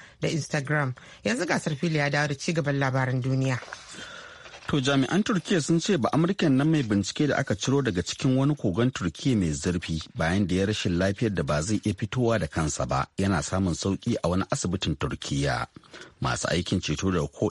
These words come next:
Speaker 2: ina cikin Turai sun taimaka wajen ceto Mark Dickey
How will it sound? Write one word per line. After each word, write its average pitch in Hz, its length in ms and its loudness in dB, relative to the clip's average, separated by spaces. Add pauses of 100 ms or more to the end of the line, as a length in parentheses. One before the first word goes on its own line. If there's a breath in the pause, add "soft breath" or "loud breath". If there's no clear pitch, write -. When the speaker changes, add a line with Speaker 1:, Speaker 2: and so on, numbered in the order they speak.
Speaker 2:
ina 95 200 2
cikin 107 280 -2
Turai 104 320 2
sun 113 220 0
taimaka 107 500 2
wajen 107 320 2
ceto 110 340 -2
Mark 123 300 0
Dickey - 500 -6